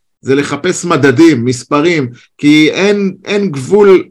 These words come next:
לכמה אפשר לעשות השוואות. אתם יכולים להגיד, "הגמר הזה של המונדיאל הוא הכי גדול בכל הזמנים." בשבילי הגמר של שמונים ושש או הגמר של שמונים ושתיים היו יותר גדולים, אוקיי? זה כל אחד וההשקפה שלו. לכן אני חיפשתי נתונים מספריים.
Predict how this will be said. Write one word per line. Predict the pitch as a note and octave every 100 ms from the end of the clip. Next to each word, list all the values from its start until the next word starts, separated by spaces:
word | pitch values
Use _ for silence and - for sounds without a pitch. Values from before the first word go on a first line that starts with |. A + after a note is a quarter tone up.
| -
לכמה | C3+ C#3+ E3 F3 F3
אפשר | D3+ E3+ D#3+
לעשות | D#3 D3+ C#3+
השוואות. | D3 B2 C3+ C#3+ C3 - - -
אתם | C#3
יכולים | D#3+ F3+
להגיד, | F3 F3
"הגמר | D#3 B2 C3+ F#3 G3
הזה | F3+
של | - E3+
המונדיאל | D#3+ D#3+ C#3 F3 G3 G3
הוא | F#3 F#3+
הכי | - G#3+
גדול | A3 G#3+ G#3+
בכל | G3 F#3+ G#3+
הזמנים." | G3+ D#3+ F#3 F#3 D#3 B2 _ _
בשבילי | D3 C#3+ F3+ G3+
הגמר | E3+ F3 F3+
של | E3+
שמונים | D3 F3+ F3+ F3
ושש | D#3 F#3+ F#3 D3
או | D3+
הגמר | C3+ D#3 E3
של | D#3+
שמונים | D#3 F3 F3+
ושתיים | E3 F3+ F#3
היו | F3+
יותר | F3 F3+
גדולים, | E3 F3 D#3 C3+ - _ _
אוקיי? | C#3 - G#3 G#3 G#3 _ _ -
זה | G3+
כל | F#3 G3+
אחד | E3 F#3+
וההשקפה | E3+ - D#3+ D3+
שלו. | C3 C#3
לכן | C3+ G3
אני | F#3+ F3
חיפשתי | - - F3+ F3+ - F3
נתונים | D#3+ D#3 D#3 E3
מספריים. | C3+ - C#3 C3 D3+ D3+ G#2